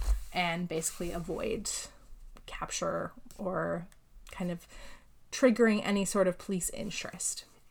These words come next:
So in eighteen ninety-three, Dyer was dis-, discharged from yet another, uh, asylum. This is the Somerset and Bath Lunatic Asylum. But apparently here that the conditions were so poor, she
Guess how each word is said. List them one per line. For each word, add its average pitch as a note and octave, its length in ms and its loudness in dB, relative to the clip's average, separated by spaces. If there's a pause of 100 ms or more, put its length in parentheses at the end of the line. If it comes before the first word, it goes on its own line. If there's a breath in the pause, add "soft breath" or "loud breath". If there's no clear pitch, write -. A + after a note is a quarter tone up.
(680)
So B3 300 10
in A#3+ 140 6
eighteen B3 280 4
ninety-three, A3 720 4 (560 loud breath)
Dyer G#3+ 380 10
was G#3+ 180 6
dis-, A3 260 4
discharged A#3 760 10
from G#3 180 10
yet G3+ 160 6
another, G#3+ 880 8
uh, G3 400 8
asylum. G#3 540 6
This A3+ 180 4
is F#3 220 4
the G3 480 4
Somerset G3+ 580 4
and F#3 160 2
Bath F3 360 4
Lunatic G3+ 500 2
Asylum. E3 680 -2 (460 loud breath)
But F#3+ 300 6
apparently C4 600 6
here G#3+ 340 6
that F#3+ 200 0 (120)
the F#3+ 160 2
conditions G#3 560 4
were F#3 140 2
so G3+ 440 4
poor, F#3 600 4
she F#3+ 500 0